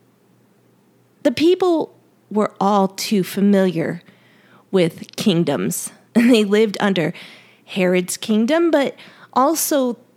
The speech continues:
the Roman kingdom, not to mention the religious kingdom that they were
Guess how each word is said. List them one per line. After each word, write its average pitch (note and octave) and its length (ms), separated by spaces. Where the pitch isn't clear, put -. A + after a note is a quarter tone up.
the B3+ 120
Roman D4 480
kingdom, - 600
not C4+ 360
to C#4+ 100
mention G#3+ 720
the F#3+ 120
religious F#3+ 800
kingdom E3+ 600
that G#3 180
they G#3+ 360
were G#3 300